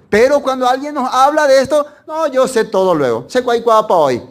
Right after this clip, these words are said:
pero hago todos los días, pastor, hey, todos los días, hey", pero no hay que ir a ese corazón.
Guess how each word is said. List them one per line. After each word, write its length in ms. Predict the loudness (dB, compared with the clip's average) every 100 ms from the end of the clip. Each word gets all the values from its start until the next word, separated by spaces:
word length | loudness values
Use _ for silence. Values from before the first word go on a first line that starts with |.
| -20 -4
pero 140 | 0
hago 380 | 2 4 2 0
todos 240 | 0 0
los 140 | 0 0
días, 180 | -2 0
pastor, 360 | -2 -2 -2
hey, 240 | -2 -6 -10
todos 200 | -4 -2
los 140 | 0 0
días, 200 | 0 0
hey", 560 | 0 2 2 2 -2 -4
pero 140 | -2
no 120 | 2
hay 80 | 0
que 300 | 0 0 0
ir 120 | 2 0
a 40 |
ese 160 | -2 -4
corazón. 460 | -4 -4 -8 -20